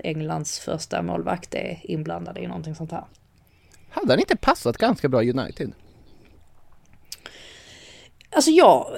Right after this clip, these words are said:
Speaker 1: jag vet att Pickford får jättemycket skit, men jag håller honom väldigt högt
Speaker 2: Ja.
Speaker 1: och tycker att han har lugnat ner sig också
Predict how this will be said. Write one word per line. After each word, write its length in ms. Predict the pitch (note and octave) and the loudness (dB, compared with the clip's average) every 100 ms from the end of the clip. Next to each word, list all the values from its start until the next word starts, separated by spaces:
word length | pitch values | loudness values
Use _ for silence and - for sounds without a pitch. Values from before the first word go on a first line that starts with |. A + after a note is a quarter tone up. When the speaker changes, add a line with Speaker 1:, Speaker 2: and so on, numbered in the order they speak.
| - | -2
Speaker 1:
jag 160 | B3 D4 | 6 8
vet 240 | D4+ G#3 | 8 6
att 80 | A#3 | 6
Pickford 300 | D#4+ - A3+ | 4 4 0
får 180 | - G3+ | 4 4
jättemycket 460 | G#3 G#3 F#3+ F3+ - | 4 0 -4 -6 0
skit, 380 | C4 D4 C4+ | 2 2 2
men 140 | B3+ B3+ | 2 4
jag 180 | E3 F3 | 4 6
håller 260 | C#4+ G3+ | 6 8
honom 220 | A3 G#3 F3 | 6 4 4
väldigt 280 | F3+ E3+ | 2 2
högt 400 | - - D#4+ - | -6 -4 -4 0
Speaker 2:
Ja. 120 | D#3 E3+ F#3+ G3 | 2 2 2 -2
Speaker 1:
och 140 | G#3+ | -2
tycker 240 | G#3+ G3+ F#3+ | 0 0 -2
att 100 | F#3 | 4
han 220 | G3+ F#3+ | 6 8
har 200 | F#3+ F#3+ | 8 8
lugnat 380 | G#3 G3+ G#3 G#3+ | 8 6 4 2
ner 240 | D4+ - | 0 0
sig 240 | - A3 D4+ | -2 4 4
också 320 | - - | 2 -4